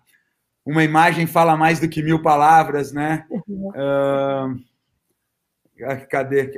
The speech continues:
Speaker 1: É, tá entrando o share screen, não?
Speaker 2: Tá, tá entrando. Tô vendo a
Speaker 1: Eu
Speaker 2: Jubarte
Speaker 1: com a baleia
Speaker 2: aqui.
Speaker 1: aqui. Com a baleia Jubarte. Entrou?
Speaker 2: Tá, ainda já Jubarte.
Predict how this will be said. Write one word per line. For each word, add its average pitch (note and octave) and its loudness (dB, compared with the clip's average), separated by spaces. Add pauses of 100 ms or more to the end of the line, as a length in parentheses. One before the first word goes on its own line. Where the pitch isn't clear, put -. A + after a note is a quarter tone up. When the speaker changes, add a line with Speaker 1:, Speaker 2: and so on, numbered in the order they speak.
Speaker 1:
É, - -16 (400)
tá F#3+ 6
entrando G3 4
o - 0
share D#3+ 0
screen, A#3+ -2
não? C#3+ -2 (520)
Speaker 2:
Tá, F#3 6 (100)
tá G#3 2
entrando. G#3 4
Tô F#3+ -2
vendo G#3 2
a A3 4
Speaker 1:
Eu A3 2
Speaker 2:
Jubarte G3+ 4
Speaker 1:
com E3+ 0
a D3+ 0
baleia D#3 -2
Speaker 2:
aqui. - -12
Speaker 1:
aqui. D#3 -10 (580)
Com C3+ -2
a C3+ -2
baleia C#3+ 2
Jubarte. D3 0 (2500)
Entrou? D3 0 (840)
Speaker 2:
Tá, G#3 2
ainda A3+ 2
já B3 4
Jubarte. F#3 -2